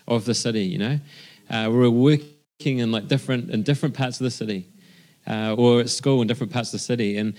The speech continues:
there's this invitation, like, no matter where we are, we can actually bring that, bring that flavour of God,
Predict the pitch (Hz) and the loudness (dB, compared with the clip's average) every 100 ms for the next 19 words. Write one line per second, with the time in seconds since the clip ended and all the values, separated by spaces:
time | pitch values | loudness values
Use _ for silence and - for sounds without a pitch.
0 | - 110 113 113 127 113 127 113 101 113 | -8 -2 -2 -2 -4 -2 -4 -4 -4 -2
1 | 107 113 123 113 135 120 127 120 95 101 | -2 0 0 2 2 2 0 -2 -2 -4
2 | 117 104 113 92 117 123 117 104 - - | -4 -4 -4 -4 -2 0 0 -2 -6 -2
3 | 123 135 - - 113 123 127 104 95 101 | 0 0 -2 -2 -2 0 -2 -2 -6 -4
4 | 104 101 | -6 -8